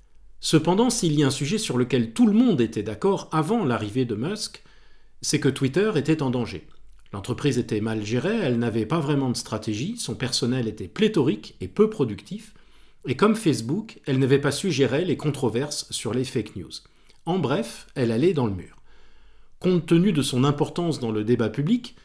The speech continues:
ce n'était pas juste son problème, c'était un peu le nôtre aussi. Même si aucune entreprise n'est irremplaçable, celle-ci est quand même plus difficile à remplacer que d'autres,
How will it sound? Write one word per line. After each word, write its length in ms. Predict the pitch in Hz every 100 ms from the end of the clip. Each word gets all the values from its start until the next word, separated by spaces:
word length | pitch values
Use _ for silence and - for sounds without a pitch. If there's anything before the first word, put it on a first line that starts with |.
| - - -
ce 140 | -
n'était 280 | 143 147 139
pas 140 | 135 139
juste 360 | 202 208 120
son 320 | 107 - 233
problème, 560 | 226 - 110 143 226 214
c'était 420 | - 117 131 165
un 60 | 107
peu 180 | - 147
le 120 | 107
nôtre 400 | 123 156 - -
aussi. 460 | 131 120 - - - - - - - - - - -
Même 160 | 143
si 220 | 156 - 156
aucune 340 | 156 240 233
entreprise 540 | 127 - 120 - 156
n'est 180 | 120 92 -
irremplaçable, 720 | 135 123 104 - 147 196 226 - - - - - - -
celle-ci 320 | - 135 170
est 60 | 190
quand 100 | 156
même 180 | 143 131
plus 220 | - 220
difficile 500 | 214 170 165 - 170
à 60 | 123
remplacer 480 | 117 127 117 143
que 100 | 139
d'autres, 400 | 107 131 202 -